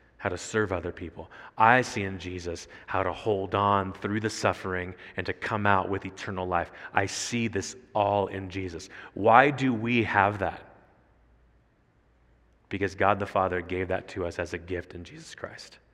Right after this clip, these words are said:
Friend, if you're a Christian, you are, this is the understatement of the year,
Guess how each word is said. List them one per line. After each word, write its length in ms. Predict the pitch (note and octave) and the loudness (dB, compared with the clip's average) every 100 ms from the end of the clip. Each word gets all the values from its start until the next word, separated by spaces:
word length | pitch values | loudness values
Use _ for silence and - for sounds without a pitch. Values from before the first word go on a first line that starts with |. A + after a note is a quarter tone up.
| _ _ _ _ _ _ _ _ _ _ _ _ | _ _ _ _ _ _ _ _ _ _ _ _
Friend, 320 | - A2 G2 F2 - - - - | -4 0 0 -2 -16 -20 -20 -10
if 140 | A2 G2 | -6 0
you're 160 | A2 | 0
a 40 | A2 | 2
Christian, 420 | A#2 G#2+ F#2+ F2+ | 0 -2 -6 -8
you 240 | F#2+ A2 | -6 0
are, 320 | G#2+ G#2 F#2 - - - - _ _ _ _ _ _ _ _ _ - | 2 4 2 -4 -18 -20 -20 _ _ _ _ _ _ _ _ _ -12
this 200 | G#2 G2+ | -10 -8
is 80 | |
the 80 | F#2+ | -4
understatement 480 | G2 G2+ - G2 G2+ | -2 -4 -4 -4 -4
of 80 | G2+ | -4
the 60 | |
year, 200 | G#2 F#2+ | -4 -4